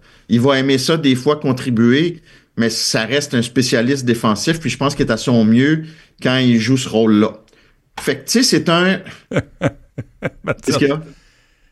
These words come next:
Speaker 2: j'ai pas vu la messagerie texte. Mais là, je viens de voir Daniel de Deux-Montagnes, Pierre-Paul de Montigny et plusieurs autres, dont certains qui ont juste leur numéro de téléphone, là, cinq, euh, cinq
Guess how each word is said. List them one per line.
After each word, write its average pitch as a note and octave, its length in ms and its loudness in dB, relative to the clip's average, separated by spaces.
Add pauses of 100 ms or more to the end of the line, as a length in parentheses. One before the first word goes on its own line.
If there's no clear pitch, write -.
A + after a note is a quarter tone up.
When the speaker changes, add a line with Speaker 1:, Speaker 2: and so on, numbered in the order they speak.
(180)
Speaker 2:
j'ai C3 100 -2
pas E3 140 0
vu D#3+ 80 2
la E3 80 2
messagerie B2 480 -2
texte. - 420 -14 (1300)
Mais B2+ 240 0
là, D3 160 2
je B2 100 0
viens A#2+ 80 0
de A#2 140 2
voir B2 640 0 (400)
Daniel B2+ 460 0
de G#2+ 100 -6
Deux-Montagnes, G2 640 -8 (120)
Pierre-Paul A2 720 -4 (180)
de G#2 360 -8
Montigny G2+ 560 -10 (640)
et A2+ 100 -4
plusieurs A#2+ 420 0
autres, B2 180 -2
dont A2 140 -4
certains A#2+ 340 -4
qui A2+ 100 -8
ont G#2+ 120 -4
juste A2+ 200 -6
leur A#2 100 -2
numéro G#2 200 -4
de G2+ 80 -8
téléphone, G#2 480 -8
là, A2 80 -4
cinq, A2+ 340 -6
euh, G#2+ 100 -8
cinq B2 280 -8